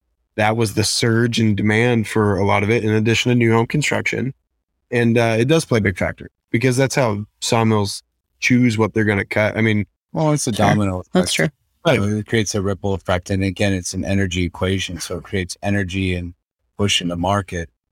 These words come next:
Speaker 2: Um, and we'll get more activity. I think seasonality, that's, like, why I said I kinda look at the calendar right now, August tenth or
Speaker 3: Mm-hmm.
Speaker 2: August eighth. Market starts ripping and you're like, "Wait, this doesn't make sense." 'Cause
Speaker 1: Right.
Speaker 2: usually the kids go back to school and
Speaker 1: Right.
Speaker 2: you
Speaker 3: Right.
Speaker 2: get that,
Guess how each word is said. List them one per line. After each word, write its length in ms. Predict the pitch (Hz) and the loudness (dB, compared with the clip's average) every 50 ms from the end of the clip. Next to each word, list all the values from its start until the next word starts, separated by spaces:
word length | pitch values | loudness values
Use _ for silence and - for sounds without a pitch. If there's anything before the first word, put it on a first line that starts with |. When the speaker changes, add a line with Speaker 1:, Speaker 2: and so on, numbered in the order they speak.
| _ _ _ _ _ _ _ - | _ _ _ _ _ _ _ -6
Speaker 2:
Um, 220 | 87 87 87 87 | -4 -4 -4 -4
and 200 | 85 87 87 90 | -4 -4 -2 0
we'll 140 | 98 107 104 | 2 2 2
get 160 | 95 98 87 | 2 0 0
more 160 | 85 87 87 | 0 0 0
activity. 520 | 85 82 82 - - 92 82 85 87 87 87 | -2 -4 -6 -6 -8 -8 -4 -4 -2 -2 -2
I 60 | 92 | -4
think 300 | 90 - 120 110 101 - | -4 -4 -4 -6 -6 -8
seasonality, 1000 | - - - - 127 123 113 104 101 92 101 127 151 151 123 98 95 95 95 95 | -10 -8 -4 0 0 2 2 2 2 2 2 2 2 2 2 2 0 0 0 0
that's, 300 | 107 107 110 - - - | 0 0 0 -2 -4 -6
like, 140 | 110 104 - _ | -6 -8 -6 _
why 240 | - 101 98 95 92 | -2 0 0 0 0
I 40 | 90 | -2
said 260 | - - 120 117 104 | -2 0 0 0 0
I 60 | 95 | 0
kinda 240 | 87 - 95 92 98 | 0 -2 -2 0 0
look 180 | 98 107 98 - | 0 0 -2 -4
at 80 | 95 | -6
the 80 | 90 80 | -6 -8
calendar 600 | - - - 101 123 139 131 110 92 90 87 82 | -8 -6 -4 -2 0 2 2 2 2 2 0 0
right 220 | 80 78 87 82 | 0 -2 -2 0
now, 180 | 76 87 87 87 | 0 2 2 2
August 420 | 80 85 98 101 87 80 - - | 2 2 0 0 -2 -4 -6 -6
tenth 260 | - - 104 113 107 85 | -4 -2 0 2 2 2
or 100 | - 82 | 2 2
Speaker 3:
Mm-hmm. 100 | 82 87 | 0 0
Speaker 2:
August 160 | 92 95 - _ _ _ _ 110 | 0 -2 -6 _ _ _ _ -8
eighth. 140 | 107 98 - _ _ _ _ _ _ _ _ _ - | -8 -8 -10 _ _ _ _ _ _ _ _ _ -4
Market 300 | 90 104 107 - 101 - | -2 -2 -2 -4 -6 -6
starts 340 | - - 95 85 78 - - | -4 -2 -2 -2 -2 -4 -4
ripping 360 | 92 87 87 - 95 92 92 | -4 -4 -2 -2 -2 0 0
and 120 | 87 87 | 0 0
you're 100 | 85 85 85 | 0 0 -2
like, 180 | 82 78 - | -2 -4 -4
"Wait, 240 | - 120 120 98 - | -2 -2 -2 -2 -4
this 180 | 98 110 - - | -6 -6 -4 -4
doesn't 240 | 104 92 85 80 69 | -4 -6 -6 -6 -6
make 160 | 73 78 - | -8 -8 -8
sense." 340 | - - 78 92 113 - - | -8 -6 -6 -6 -6 -6 -4
'Cause 300 | - 95 90 85 - - | -4 -2 -2 -2 -4 -4
Speaker 1:
Right. 120 | - 110 135 | 0 0 0
Speaker 2:
usually 440 | 151 - - 87 82 90 110 110 - _ _ _ _ _ _ _ | 2 0 0 -2 -2 -2 -4 -6 -8 _ _ _ _ _ _ _
the 80 | - 87 | -20 -10
kids 280 | - - 147 160 143 - | -4 0 0 0 0 -2
go 160 | - 98 95 | -2 0 0
back 240 | 87 92 87 82 - | 2 2 0 0 -4
to 100 | - 92 | -6 -8
school 460 | - - - 92 90 82 82 82 80 | -6 -4 -2 0 0 0 0 -2 -2
and 160 | 80 82 82 - _ - | -4 -6 -8 -10 _ -4
Speaker 1:
Right. 180 | - 95 92 | -2 0 2
Speaker 2:
you 60 | 143 151 | 2 2
Speaker 3:
Right. 80 | 147 | 2
Speaker 2:
get 140 | 139 107 87 | 2 0 0
that, 120 | - 104 | -2 -6